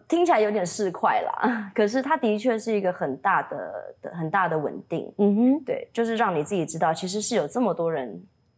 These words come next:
Speaker 1: 来支持你的。对。
Speaker 2: 那我觉得这么多朋友支持你，也是因为他们看见了你在音乐方面的才华，包括写歌，
Speaker 1: 嗯。
Speaker 2: 包括唱歌。我比较好奇是你自己在写歌的时候啊，
Speaker 1: 嗯。
Speaker 2: 你有没有一些，因为有些歌手他会有一定的，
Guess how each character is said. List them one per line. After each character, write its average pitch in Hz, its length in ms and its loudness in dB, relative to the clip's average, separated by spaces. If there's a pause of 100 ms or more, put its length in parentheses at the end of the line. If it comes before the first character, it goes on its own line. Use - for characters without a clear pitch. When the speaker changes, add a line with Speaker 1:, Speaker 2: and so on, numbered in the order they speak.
Speaker 1:
来 165 160 0
支 170 180 -2
持 160 200 -4
你 117 240 -10
的。 - 180 -10 (600)
对。 - 160 -8
Speaker 2:
那 302 80 4
我 254 60 6
觉 247 80 4
得 254 60 6
这 262 100 2
么 226 100 4
多 214 140 4
朋 202 100 0
友 151 120 2
支 175 140 2
持 170 140 -2
你， 147 180 2
也 131 100 4
是 165 120 -4
因 180 80 2
为 185 60 2
他 175 100 -2
们 165 140 0
看 160 260 -2
见 156 160 2
了 135 120 0
你 117 120 -4
在 139 140 -2
音 147 100 -2
乐 143 120 -4
方 123 160 -8
面 120 180 -4
的 - 60 -16
才 - 180 -10
华， - 160 -10 (440)
包 180 80 0
括 190 140 -4
写 196 200 -2
歌， 170 180 -2
Speaker 1:
嗯。 147 40 0
Speaker 2:
包 190 120 -4
括 196 140 -6
唱 180 340 -6
歌。 143 300 -6 (480)
我 247 120 4
比 320 80 4
较 359 120 4
好 339 120 2
奇 202 140 -2
是 262 100 0
你 208 120 6
自 - 60 -6
己 202 120 2
在 185 160 -4
写 - 220 -8
歌 170 200 0
的 175 120 -2
时 - 160 -10
候 131 160 -4
啊， 78 320 -4
Speaker 1:
嗯。 170 380 -16 (360)
Speaker 2:
你 233 140 4
有 247 80 6
没 220 100 4
有 233 80 6
一 226 80 4
些， 233 200 4
因 294 120 2
为 302 100 6
有 175 80 4
些 190 140 0
歌 190 140 4
手 160 120 2
他 139 140 -2
会 202 140 2
有 143 100 4
一 143 80 2
定 160 220 0
的， 139 280 0